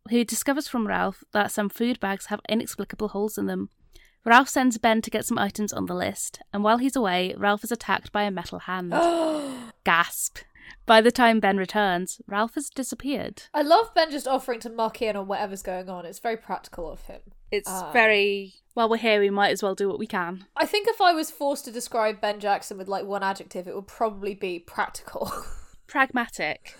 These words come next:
Speaker 2: Pragmatic, yeah. He's very much
Speaker 1: Yeah.
Speaker 2: like, "Well, I'm stuck on this, these adventures in space now. I don't have to enjoy them, but while I'm here, <laughs> I may
Speaker 1: I
Speaker 2: as well
Speaker 1: might
Speaker 2: do
Speaker 1: as well
Speaker 2: jobs."
Speaker 1: put myself to work.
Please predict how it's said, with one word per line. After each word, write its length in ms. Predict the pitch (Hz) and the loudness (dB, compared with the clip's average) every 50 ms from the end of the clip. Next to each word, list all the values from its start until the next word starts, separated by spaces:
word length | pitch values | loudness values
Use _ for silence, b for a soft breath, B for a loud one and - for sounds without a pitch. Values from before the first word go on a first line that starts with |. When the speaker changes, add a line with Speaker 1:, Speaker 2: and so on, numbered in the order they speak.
| B B B | B B B
Speaker 2:
Pragmatic, 680 | - 381 392 320 381 370 349 - - 240 202 214 - | 2 2 2 4 4 4 4 4 0 -2 -2 -2 -2
yeah. 200 | 302 262 226 214 | -2 0 0 0
He's 220 | 196 240 302 269 262 | -2 -2 -4 -4 0
very 260 | 269 320 330 392 262 | 2 4 4 4 2
much 200 | 240 320 285 180 | 2 0 0 0
Speaker 1:
Yeah. 80 | 165 165 | 0 0
Speaker 2:
like, 280 | 269 254 247 226 - - | 2 2 2 0 -2 -6
"Well, 320 | - 247 277 269 269 269 - | -2 2 4 4 6 4 4
I'm 140 | - 262 294 | 2 0 -2
stuck 340 | - - - 381 392 392 - | -2 -2 2 2 2 2 0
on 120 | 320 254 | -4 -2
this, 180 | 240 247 233 - | -4 -6 -6 -8
these 240 | - 226 233 220 220 | -10 -8 -8 -6 -4
adventures 340 | 208 202 214 202 208 202 | -2 0 0 0 0 -4
in 140 | 196 196 196 | -10 -12 -12
space 380 | 196 - - 208 202 220 - - | -8 -4 -2 0 0 -2 -4 -6
now. 180 | 196 170 170 170 | -8 -6 -4 -4
I 100 | - - | -2 2
don't 140 | 285 320 320 | 2 2 2
have 100 | 381 359 | 2 0
to 80 | - 294 | -4 -6
enjoy 420 | 240 233 196 226 240 220 214 202 | -6 -6 -2 0 0 2 2 0
them, 260 | 190 - 110 92 - 165 | -2 -6 -8 -12 -10 -8
but 80 | 208 196 | -8 -4
while 180 | - 254 269 311 | 0 0 0 0
I'm 140 | 339 320 - | 0 -4 -6
here, 360 | - - 262 240 214 180 - - 254 - - - - | -6 -4 -2 0 0 -2 -2 -2 -4 -4 -4 -8 -8
<laughs> 120 | - - | -4 -2
I 80 | 320 285 | -2 -2
may 60 | 277 - | 0 2
Speaker 1:
I 100 | 311 285 | 4 6
Speaker 2:
as 60 | 247 | 6
well 0 | 240 | 8
Speaker 1:
might 180 | 254 254 247 226 | 8 10 10 8
Speaker 2:
do 60 | 202 | 6
Speaker 1:
as 100 | 214 226 | 6 6
well 440 | 226 208 196 190 190 180 180 180 170 | 8 8 10 10 8 8 6 2 0
Speaker 2:
jobs." 200 | - - - - - - | -2 -6 -10 -4 4 8
Speaker 1:
put 160 | 330 - - | 8 8 8
myself 320 | 208 214 - 226 196 190 - | 8 4 4 4 2 2 2
to 100 | - 190 | -2 -4
work. 460 | 185 165 160 165 185 - - - - | -2 0 2 2 2 2 0 -2 -12